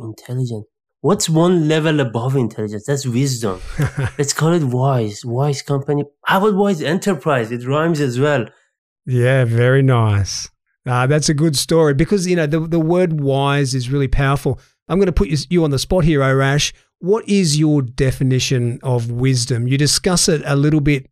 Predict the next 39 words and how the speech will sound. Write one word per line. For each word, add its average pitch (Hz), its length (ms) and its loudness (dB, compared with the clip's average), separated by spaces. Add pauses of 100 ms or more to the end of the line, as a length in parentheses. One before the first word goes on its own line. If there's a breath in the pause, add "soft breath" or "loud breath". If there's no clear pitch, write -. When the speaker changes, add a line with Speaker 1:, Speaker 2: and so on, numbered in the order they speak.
Speaker 2:
at 143 160 -4
the 139 80 -2
beginning 143 380 0
of 131 80 0
the 131 60 0
book. 139 340 0
You 123 200 0 (300 soft breath)
quote 156 240 2
a 143 60 2
couple 143 400 0
of 127 180 -2
different 151 400 -2
thinkers. 147 680 0 (300 soft breath)
You 139 180 0 (140)
pick 185 220 4
out 151 200 2
a, 135 200 0
a 143 40 0
definition 147 540 0
that 139 140 0
you 151 180 0
don't 147 260 0
think 151 300 -4
goes 139 280 0
far 147 440 -2
enough. 143 440 -4 (360)
I'm 208 180 2
interested 160 460 0
in 135 180 2
where 143 160 2
you've 143 340 2
landed 120 380 0
on 120 280 0
the 127 100 -4
definition 123 520 0
of 117 120 -2
wisdom. 113 380 -4 (460)
Speaker 1:
I 117 120 -4
think, 190 500 -2